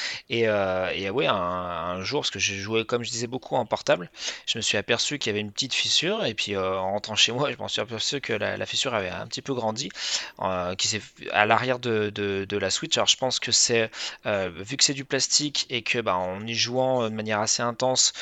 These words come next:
euh, ça chauffe, hein, à l'intérieur et un peu à l'extérieur. On fait une pression,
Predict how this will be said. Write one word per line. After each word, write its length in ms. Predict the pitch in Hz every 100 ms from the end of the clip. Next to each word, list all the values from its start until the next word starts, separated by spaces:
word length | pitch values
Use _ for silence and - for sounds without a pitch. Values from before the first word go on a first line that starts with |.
| - - 104
euh, 540 | 92 87 87 85 85
ça 160 | - 196
chauffe, 260 | 175 165
hein, 380 | 123 120 98 98 -
à 100 | 113
l'intérieur 560 | 113 110 120 113 123 113
et 60 | 92
un 100 | 95
peu 100 | 107
à 60 |
l'extérieur. 640 | 104 - 117 107 151 175 -
On 120 | 107
fait 140 | - 123
une 100 | 117
pression, 580 | - 120 - 143 139